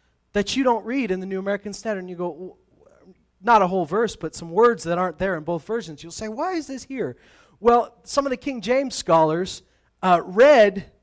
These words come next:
the book of Ephesians and the book of Colossians together,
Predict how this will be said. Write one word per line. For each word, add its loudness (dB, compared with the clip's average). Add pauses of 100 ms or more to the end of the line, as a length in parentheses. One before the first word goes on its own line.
the -2
book 0
of -8
Ephesians -4
and -8
the -8
book -2
of -20
Colossians 0
together, -4